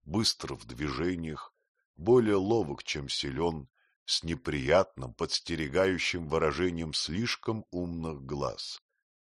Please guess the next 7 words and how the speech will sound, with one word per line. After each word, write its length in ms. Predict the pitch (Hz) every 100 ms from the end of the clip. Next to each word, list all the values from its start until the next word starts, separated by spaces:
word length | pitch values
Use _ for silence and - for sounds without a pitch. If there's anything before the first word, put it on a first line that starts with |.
| _
с 160 | - 92
неприятно 760 | 92 - 87 98 101 92 87
резким 500 | 87 104 - 104 98 -
очерком 720 | 95 - 87 78 87 82 71
губ, 260 | 71 65 _ _ _ _ _ _ _
с 120 | - 101
излишне 640 | 87 80 107 107 95 92